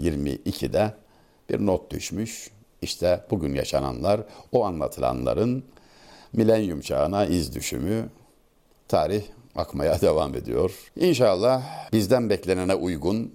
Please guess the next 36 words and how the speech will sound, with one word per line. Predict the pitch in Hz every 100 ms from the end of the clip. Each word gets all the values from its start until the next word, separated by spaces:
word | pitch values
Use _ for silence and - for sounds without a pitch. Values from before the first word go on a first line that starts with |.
| -
idrak | 95 87 98 92 - -
ile, | - 62 87 98 - -
gönül | 98 117 107
ile, | 67 71 87 -
şairimiz | - 151 196 185 143
öyle | 107 117
demişti | 92 65 - 78 73
Nabi | 85 82 104
merhum, | 80 - 101 170 -
"Ben | 135 160
bu | 185
dünyada | 175 160 147 139 147
ne | 151
makam | 143 135 147 139
ne | 131
servet | - 127 131 127
peşindeyim. | 113 98 87 73 71 64 - - -
Bunlara | 92 120 143
talip | 135 123 135 143
değilim. | 131 131 95 69 - _ _ _ -
İhtiyacım | 104 - 117 110 120 117
da | 110
yok. | 110 - - _ _ -
Ama | 123 139
istediğim | 147 147 135 135
iki | 117 135
şey | 104 73
var. | 101 135 - -
Himmet | 135 143 180 -
yolunda | 117 98 92 90
yürüyorum. | 92 127 151 156 156 123
Bana | 90 101
lazım | 98 90 87 104
olan | 76 73 104 123 131 _ _ _ _ -
sert | - 101 - -
basan, | 78 - 65